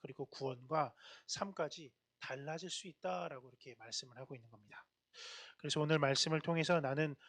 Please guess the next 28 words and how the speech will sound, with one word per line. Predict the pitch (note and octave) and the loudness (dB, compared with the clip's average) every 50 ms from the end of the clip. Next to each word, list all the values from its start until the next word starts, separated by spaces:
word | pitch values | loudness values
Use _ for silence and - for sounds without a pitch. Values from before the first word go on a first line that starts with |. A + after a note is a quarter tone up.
| - - - | -20 -8 -4
어떤 | - C#3 C3+ - _ - E3+ E3+ F3 F#3 | -2 -2 -2 -2 _ 6 8 8 8 8
말에 | F3+ E3+ D#3+ D#3 D#3 D#3+ D#3+ D3+ D3 C3+ B2+ | 6 8 8 10 10 10 8 8 6 4 2
영향을 | C3 B2+ C#3 C#3+ D3 C#3+ C#3+ C#3+ C#3+ C#3 C3+ C3 - | 0 0 2 4 4 4 4 4 2 2 2 0 -2
받고 | - - - - _ - - D#3+ | -4 -4 -4 -4 _ 2 2 2
있는지, | C#3+ C3 C3 B2+ A#2+ - C3 A2+ A2+ - _ | 2 2 -2 -4 -4 -4 -6 -6 -8 -10 _
어, | - C3 A#2+ | -8 -6 -2
복음의 | - C#3 C3 D3 D3 D3+ D3 | 0 0 0 0 0 0 2
말씀이라면은 | C#3 C3 C3+ C3+ - - D#3 D3+ D3 C#3+ C#3 C#3 C#3 C#3 F3 F#3+ E3 C3+ A#2+ - - - - - - - - | 4 4 4 4 4 2 2 2 2 2 2 0 0 2 2 2 2 0 -4 -12 -14 -14 -14 -14 -14 -10 -4
이 | E3 D#3+ E3 E3 | 0 2 4 4
말씀 | D3 C#3 B2 C3 B2+ - - E3 | 4 4 4 6 6 6 6 6
앞에 | D3+ C3+ - - D#3 | 4 2 2 2 0
나는 | C#3 C3 C3 C#3+ D3+ D3 C3+ - _ _ _ _ _ | 0 0 0 0 0 -2 -2 -6 _ _ _ _ _
더 | - - C#3 C#3+ | -4 -2 -2 -2
가까이 | C3+ - - - - _ - - D3 C#3+ C3+ C3 C3+ | -2 -4 -8 -10 -10 _ -6 -4 -4 -4 -4 -8 -8
나아가고 | B2+ B2 A2+ A#2+ C3+ C3+ D#3+ D#3+ D3+ D3 | -6 -6 -4 -4 -2 2 2 2 0 0
있는지 | C3 A#2+ A#2+ A#2 A2+ - C3 C#3 E3+ F#3+ F3+ | -6 -10 -12 -14 -12 -12 -10 -10 -10 -10 -10
점검하는 | - - A#2+ B2 A#2+ B2+ A#2+ A#2+ A#2+ A#2+ A#2+ A#2 | -12 -14 -14 -14 -14 -14 -12 -12 -12 -12 -8 -4
시간, | - - - C#3 C3 C3 B2 C#3 | -2 -2 -2 -2 -4 -6 -8 -12
아, | E3 C3 A#2 A2+ - | -12 -12 -12 -12 -10
되길 | - A2+ A2+ C3+ | -10 -10 -8 -8
바랍니다. | - B2 A#2 A#2+ A2+ A2 A2 - G#2 - _ _ - - - - - - - - - - - - - - - - | -8 -8 -8 -10 -12 -14 -12 -12 -12 -12 _ _ -16 -14 -10 -8 -8 -6 -6 -6 -6 -6 -6 -8 -10 -12 -12 -12
아, | - E3 C#3+ C3+ C#3 | -12 -10 -10 -8 -4
첫 | - F#3 F3 | -2 2 4
번째로, | - G3 F3 - F3 F3 G3+ F3+ C#3 A#2+ - - - - - - - - | 6 6 8 8 8 8 8 8 6 2 -4 -12 -18 -18 -18 -16 -10 -6
어, | F3+ C#3 C3 C#3 | -4 -4 -2 0
우리가 | D3 D3+ D#3+ D#3+ E3+ E3 D#3+ F3 - _ _ _ _ _ _ _ _ | 0 2 4 8 8 8 8 6 2 _ _ _ _ _ _ _ _
불신앙의 | - - D#3+ E3 F3 F3+ - - - G#3 G3 G3 F#3 F#3 F3+ F3 F3 F3 F3 E3+ | -10 -6 -6 -4 0 2 4 4 4 2 0 0 0 0 0 0 2 0 0 0
말을 | D#3 C3+ B2 B2+ C3 C#3 C#3 C3+ | 0 0 -2 -2 -2 -4 -4 -6